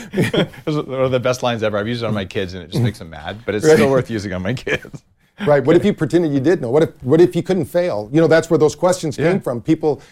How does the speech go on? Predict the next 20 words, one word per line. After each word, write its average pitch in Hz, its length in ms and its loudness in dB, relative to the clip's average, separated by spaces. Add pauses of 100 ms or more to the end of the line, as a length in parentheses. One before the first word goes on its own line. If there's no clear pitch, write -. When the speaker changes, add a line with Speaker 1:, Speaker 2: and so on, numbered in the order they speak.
Speaker 2:
have 127 120 -6
figured 151 260 2
out, 165 240 0
hey, 156 160 4
the 131 100 -2
brain 160 300 -2
works 151 180 -6
best 139 300 -6
in 131 80 -4
an 117 100 -12
opportunity 135 640 0
state. 107 340 -16 (380)
When 147 160 2
it's 151 100 -6
in 151 80 2
a 127 80 -2
fear 180 300 0
state 110 500 0
Speaker 1:
Mm-hmm. 135 100 -14
Speaker 2:
or, 117 380 -4